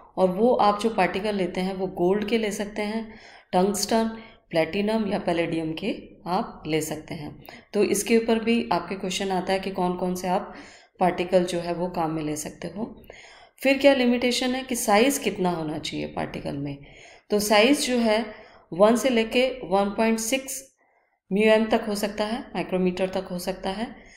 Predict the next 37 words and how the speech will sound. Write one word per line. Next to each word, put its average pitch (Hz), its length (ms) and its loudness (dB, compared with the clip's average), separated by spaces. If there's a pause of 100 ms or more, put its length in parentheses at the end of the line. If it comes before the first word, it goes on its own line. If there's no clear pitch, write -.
(640)
range 226 380 6
इसकी 233 240 0
इतनी 233 220 2
हो 220 100 6
सकती 220 320 -4
है। 240 340 -6
gold 240 420 4
के 269 100 2
अंदर 240 260 4
वन 202 260 2
से 226 160 0
वन 196 200 2
पॉइंट 202 280 -2
फ़ाइव 208 460 -2
इतना 185 240 -2
हो 214 100 0
सकता 226 320 -4
है, 247 180 -2 (460)
tungsten 208 480 2
के 214 80 0
अंदर 202 200 2
वन 190 200 0
पॉइंट 196 340 -2
टू 185 120 -2
से 262 180 -2 (560)
फ़ोर 190 180 6
म्यूएम 165 340 0
तक 214 180 0 (440)
हो 151 60 -10
सकता - 360 -12
है। 143 320 -16 (480)
अब 233 300 2
आप 226 240 4
इसको 277 220 0
तैयार 208 400 4
कैसे 180 280 0
करेंगे? 139 500 -8